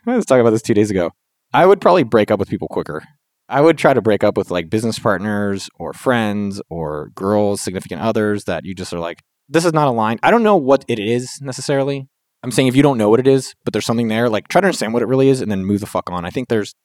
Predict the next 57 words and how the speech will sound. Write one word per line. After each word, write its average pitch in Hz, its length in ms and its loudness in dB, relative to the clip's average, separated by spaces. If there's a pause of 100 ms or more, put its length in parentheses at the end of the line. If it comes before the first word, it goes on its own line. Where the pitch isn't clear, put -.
(160)
you - 40 -20
know, 92 60 -8
I'm 92 40 -10
forty-one. 110 600 0 (260)
I - 40 -20
definitely 131 220 0
have 131 60 0
had 95 80 -2
business 107 260 -2
partners 104 400 -4
that 80 100 -6
help 101 140 -4
me 107 60 -4
understand 104 260 -6
what 101 100 -2
I 95 60 -4 (120)
like 104 200 -4
and 101 80 -10
don't 101 120 -6
like. 95 300 -8
And 104 80 -10
I've 101 80 -6
had 107 140 -2
girlfriends 95 420 -4
where 87 160 -2
I've 80 100 -6
gone 92 440 -4 (320)
probably 92 280 -6 (100)
a 98 80 -10
year 95 440 -6
to - 140 -14
three 98 240 -10
years 92 280 -6
extra - 360 -6
that 92 160 -6 (120)
it's, - 240 -10
it's - 140 -6
opportunity 139 480 -2
cost. - 480 -14 (400)
And 123 100 -6
yeah, 151 200 4
there's 139 140 2
some 135 120 0
bullshit 117 320 0
thing 113 160 -2
like, 107 160 -4
"I 143 80 2
learned 131 540 -6
and 110 100 -4
I 123 80 -2
loved 123 520 -2
and 110 100 -4
I 127 60 -4
grew," 131 380 -2
but 123 120 0
it's - 80 -6
like, 107 200 -2